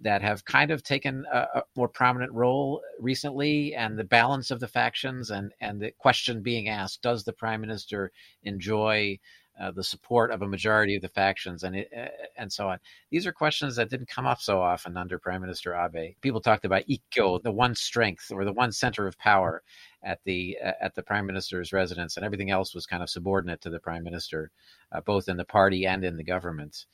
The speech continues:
Kishida government feels more like the ones that we used to have in the nineteen nineties or nineteen seventies, before my time.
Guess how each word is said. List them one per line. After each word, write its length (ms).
Kishida 300
government 340
feels 380
more 260
like 280
the 100
ones 300
that 120
we 100
used 200
to 100
have 300
in 120
the 220
nineteen 300
nineties 440
or 60
nineteen 420
seventies, 600
before 360
my 140
time. 320